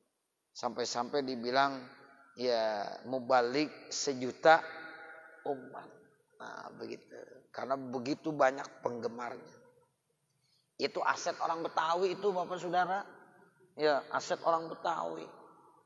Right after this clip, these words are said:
Masya Allah. Ya, jadi kita tuh punya yang begitu hebat, ya, Zainuddin M Z. Nah, itu alsinah berarti. Dia berjuang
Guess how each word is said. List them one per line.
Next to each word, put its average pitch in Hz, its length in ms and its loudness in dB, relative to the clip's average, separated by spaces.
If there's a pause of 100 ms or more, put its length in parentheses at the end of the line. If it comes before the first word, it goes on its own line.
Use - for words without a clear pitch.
(420)
Masya 135 320 -4
Allah. 113 960 -2 (960)
Ya, 101 320 -8
jadi 123 480 2 (560)
kita 127 400 0
tuh 151 240 2 (240)
punya 135 480 -2 (640)
yang 113 400 0
begitu 117 720 -8
hebat, 113 400 -4 (240)
ya, 92 140 -12 (260)
Zainuddin 110 640 -2
M 107 240 -10
Z. 104 240 -10 (960)
Nah, - 80 -8
itu - 160 -4
alsinah 165 760 2 (120)
berarti. 143 320 -2 (540)
Dia 156 100 2
berjuang 147 560 0